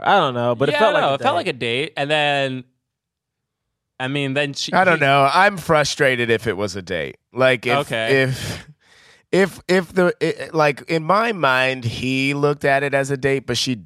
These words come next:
Speaker 3: never did.
Speaker 2: Is
Speaker 3: You
Speaker 2: it,
Speaker 3: know what I mean?
Speaker 2: you mean, so when, at the end when he
Speaker 1: Yeah, at the
Speaker 2: kisses her,
Speaker 1: end, yeah, at the
Speaker 2: when he
Speaker 1: end.
Speaker 2: kisses her, what
Speaker 3: Yeah,
Speaker 2: did
Speaker 3: and
Speaker 2: she
Speaker 3: even at the end when he kisses her,
Speaker 2: she's like, she's
Speaker 3: that's
Speaker 2: like,
Speaker 3: like, that's
Speaker 2: "What?"
Speaker 3: him. Yeah, <laughs> yeah. Well, not, she's not like, "What?" She's like, she's already like, "What?" because he's acting so weird.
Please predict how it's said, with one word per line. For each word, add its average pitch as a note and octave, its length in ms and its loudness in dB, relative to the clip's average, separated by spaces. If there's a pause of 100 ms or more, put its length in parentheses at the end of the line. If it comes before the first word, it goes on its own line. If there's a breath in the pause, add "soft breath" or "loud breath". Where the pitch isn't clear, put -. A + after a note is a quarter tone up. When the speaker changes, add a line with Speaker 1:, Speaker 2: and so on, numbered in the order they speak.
Speaker 3:
never A2 360 0
did. D2+ 480 -6 (180)
Speaker 2:
Is C#3+ 160 -4
Speaker 3:
You D#3 60 -2
Speaker 2:
it, A2 40 -2
Speaker 3:
know A#2+ 100 2
what A#2 80 2
I A2 40 0
mean? G2+ 240 -4
Speaker 2:
you E3 60 0
mean, E3+ 180 -2
so D#3+ 200 0 (280)
when, D#3+ 240 -2
at D#3 160 -4
the D#3+ 160 -6
end C#3+ 220 -2
when C#3 100 -4
he C3 120 0
Speaker 1:
Yeah, F#3+ 100 2
at D#3+ 140 -2
the F#3 80 -2
Speaker 2:
kisses - 100 -6
her, D#3 60 0
Speaker 1:
end, G3+ 280 2
yeah, G#3+ 80 4
at C#3 160 -4
the D#3+ 60 -2
Speaker 2:
when E3+ 80 0
he F3+ 40 4
Speaker 1:
end. G#3+ 100 0
Speaker 2:
kisses F3+ 220 -2
her, D#3 60 2
what D#3 80 4
Speaker 3:
Yeah, F3 120 6
Speaker 2:
did F3+ 60 4
Speaker 3:
and D#3+ 100 2
Speaker 2:
she D#3+ 40 0
Speaker 3:
even F3 180 -2
at F3+ 140 2
the D#3 80 2
end D#3 240 2
when D#3 140 0
he C#3+ 100 -2
kisses C3 460 -2
her, F2 400 -2
Speaker 2:
she's C#3+ 200 -2
like, B2+ 320 -2 (120)
she's - 100 -12
Speaker 3:
that's C3+ 260 0
Speaker 2:
like, E3 180 2
Speaker 3:
like, A2+ 80 -6
that's E3+ 200 2
Speaker 2:
"What?" F3+ 100 -8
Speaker 3:
him. B2+ 500 -4 (680)
Yeah, A#2+ 360 0 (100)
<laughs> - 60 -14
yeah. C#3 540 -4
Well, A3 160 0
not, C4 260 0
she's G#3+ 220 -8
not - 160 0
like, D#3+ 240 0
"What?" B2 220 -2 (240 loud breath)
She's C4 240 -4
like, C4+ 220 0
she's A#3+ 180 -6
already F3 420 2
like, C#3+ 240 2
"What?" B2 260 0
because B2 280 -2
he's A#2 160 -4
acting A2+ 380 -2
so F#2 200 -2
weird. E2 500 -8